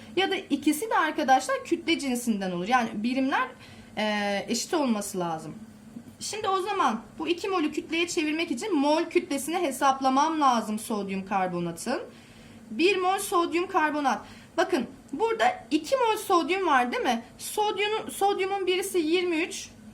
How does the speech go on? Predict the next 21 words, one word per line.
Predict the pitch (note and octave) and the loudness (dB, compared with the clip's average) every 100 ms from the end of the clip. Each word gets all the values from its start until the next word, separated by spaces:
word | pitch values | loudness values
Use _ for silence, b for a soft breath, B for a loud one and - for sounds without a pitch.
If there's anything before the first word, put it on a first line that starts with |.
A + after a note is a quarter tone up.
| - | -10
iki | B3 G4+ | -6 -2
molü | E4+ C#4+ | 0 2
o | C#4 | 2
zaman | B3+ C4+ E4+ F4 | 2 2 2 2
yirmi | C4 B3+ B3+ | 2 4 4
altı | B3 B3 C4+ | 4 2 -2
olur. | G3 G3 - B B B G#3+ | -2 -4 -6 B B B 0
Bir | B3+ G#4+ A4 | 4 4 4
mol | G#4+ G#4 | 0 0
karbon | G4+ F#4+ F4+ G4 F#4+ | 2 4 4 2 2
var, | D4+ D#4+ - - | 2 0 -2 -8
o | - A3 | -6 -2
da | |
on | C4+ A#3 C4 | -2 0 -2
iki | A#3+ A#3+ | -2 -4
gram. | F3+ F3+ F3 C#4 - B B B - C5+ | -4 -2 -2 -2 -8 B B B -4 -2
Üç | - | -2
mol | B4 G#4+ F#4 | 0 0 2
de | |
oksijen | A4 G4 F#4+ F4+ E4+ D#4+ C4+ | 2 2 2 0 2 2 2
var. | G3+ | 0